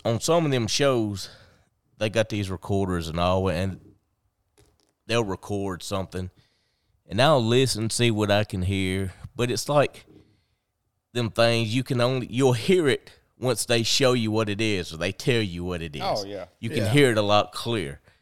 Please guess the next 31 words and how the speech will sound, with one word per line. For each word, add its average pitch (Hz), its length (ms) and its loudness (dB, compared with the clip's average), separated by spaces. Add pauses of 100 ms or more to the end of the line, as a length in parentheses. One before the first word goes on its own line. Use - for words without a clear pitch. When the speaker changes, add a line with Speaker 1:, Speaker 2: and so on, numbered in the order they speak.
(640)
Speaker 1:
But 87 220 -8 (360)
that's 127 240 2
just 131 260 -2
'cause 117 180 -2
that's 120 200 0
what 123 160 -4
they 127 140 0
think 160 340 -4
it 82 220 -10
is. - 220 -20
Speaker 2:
Oh, 202 140 -10
yeah. 110 180 -8
Speaker 3:
Yep. 156 100 0
Speaker 2:
It's, - 140 -10
it's 151 160 -12
put 180 200 -8
into 139 200 -4
your 110 120 -8
mind. 101 380 -10
Speaker 1:
Right. - 140 -8
Speaker 2:
It's, - 160 -10
it's, 92 200 -16
Speaker 1:
Yep. 92 260 -2
Speaker 2:
yeah. 87 240 -12 (680)
But, 107 140 -18
you 139 60 -8
know, 123 80 -4
I 135 120 -4
had 143 180 -6
an 104 120 -8
aunt. 127 260 -6